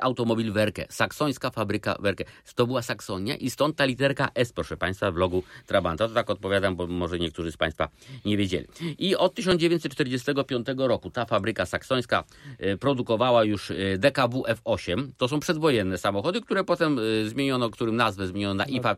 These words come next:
Speaker 1: F osiem i je unowocześniono. E, one całkiem nieźle wyglądały. Potem iwdziwa,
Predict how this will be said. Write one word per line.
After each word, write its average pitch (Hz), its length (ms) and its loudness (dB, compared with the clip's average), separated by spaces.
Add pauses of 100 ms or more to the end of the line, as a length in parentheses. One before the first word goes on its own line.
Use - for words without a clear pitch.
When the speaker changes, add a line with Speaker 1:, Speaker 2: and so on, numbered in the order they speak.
Speaker 1:
F 101 180 -2
osiem 110 300 -2
i 110 40 0
je 135 100 2
unowocześniono. 107 1000 0 (480)
E, 107 440 -2
one 370 180 2
całkiem 381 300 -4 (120)
nieźle - 280 2
wyglądały. 98 440 2
Potem 143 260 0
iwdziwa, 117 520 0